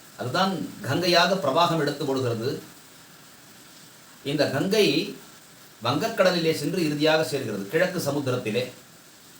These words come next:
என்பது நிஜம். ஆனால் ராகவேந்திர சுவாமிகளினுடைய வாக்கு கங்கை என்பது என்ன செய்கிறது என்பதைத்தான் முதல் வரி நமக்கு சொல்லுகிறது, ஸ்ரீ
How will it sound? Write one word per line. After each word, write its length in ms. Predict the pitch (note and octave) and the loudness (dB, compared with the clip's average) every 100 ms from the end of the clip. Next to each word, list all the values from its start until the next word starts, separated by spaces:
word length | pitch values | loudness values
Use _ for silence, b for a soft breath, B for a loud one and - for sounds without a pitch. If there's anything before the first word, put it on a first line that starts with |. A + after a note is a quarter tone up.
| - D#3+ | -12 -4
என்பது 260 | D#3 D#3+ G#3 F3+ D3 C#3 | -2 0 0 0 0 0
நிஜம். 300 | C3+ C#3+ - - - - - - - - - - - - - E3 | 0 0 -2 -8 -20 -20 -20 -20 -20 -20 -20 -20 -20 -20 -10 -2
ஆனால் 260 | G#3 G#3 C#3+ F#3+ D#3 | 2 2 2 0 2
ராகவேந்திர 540 | D3 G3+ A3+ A3+ A3 - | 2 2 0 0 0 2
சுவாமிகளினுடைய 720 | G#3 G3 G3 F#3 F3+ F3 E3 C3 | 4 4 4 0 0 0 0 2
வாக்கு 440 | C#3+ B3 G#3+ - G#3 D#3+ | 6 6 4 -2 -4 2
கங்கை 320 | E3 D#3+ D#3+ D3 | 2 4 4 4
என்பது 320 | C#3 D3 E3 F#3 C#3+ D#3+ D#3 | 0 0 0 2 2 2 0
என்ன 100 | E3 D3 | 0 0
செய்கிறது 380 | C3 C3+ C3 C3 A#2+ | 0 2 2 0 0
என்பதைத்தான் 480 | B2 B2 - G3+ G3+ | 0 0 2 0 2
முதல் 200 | C3+ F#3 F#3 | 2 2 4
வரி 120 | D#3+ D3 | 0 0
நமக்கு 240 | B2+ C3 A#2+ | -4 -6 -8
சொல்லுகிறது, 380 | A#2 A2+ G#2+ G2+ - | -6 -4 -4 -6 -6
ஸ்ரீ 160 | E3+ | -4